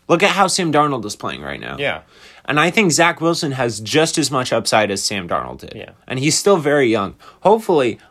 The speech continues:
Speaker 1: another team will trade for him and he'll get out of New York and have a good, successful career. I kind of am hoping that'll happen. But if he doesn't, then either the coaching needs to improve, or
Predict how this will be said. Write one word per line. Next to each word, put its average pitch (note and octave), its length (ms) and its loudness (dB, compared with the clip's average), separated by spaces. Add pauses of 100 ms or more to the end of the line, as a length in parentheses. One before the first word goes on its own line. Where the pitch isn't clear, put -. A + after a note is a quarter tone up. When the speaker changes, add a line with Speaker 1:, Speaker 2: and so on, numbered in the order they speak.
Speaker 1:
another B2 300 -2
team B2 220 -4
will G#2 100 -2
trade C3 340 2
for A2+ 200 0
him G#2+ 100 -2
and G#2 140 -2
he'll G#2+ 120 0
get G#2 200 -2
out A#2+ 160 4
of A2 80 -6
New A2 100 0
York G#2 260 0
and F#2+ 100 -6
have G#2 200 -2
a F#2 60 -4
good, G#2+ 240 -2
successful F#2+ 500 -4
career. G#2+ 520 -2 (260)
I A2 100 -2
kind A2+ 200 -2
of F#2 200 -10
am G#2+ 140 -8
hoping E3 400 2
that'll G2+ 260 2
happen. G2 400 -4 (500)
But B2 140 4
if B2 140 -2
he B2+ 80 -2
doesn't, B2+ 440 2 (220)
then A#2 120 -2
either A2+ 300 0
the G2+ 200 -8
coaching C3 420 0
needs C#3+ 220 0
to D3+ 100 0
improve, C#3 480 0 (440)
or G#2+ 260 0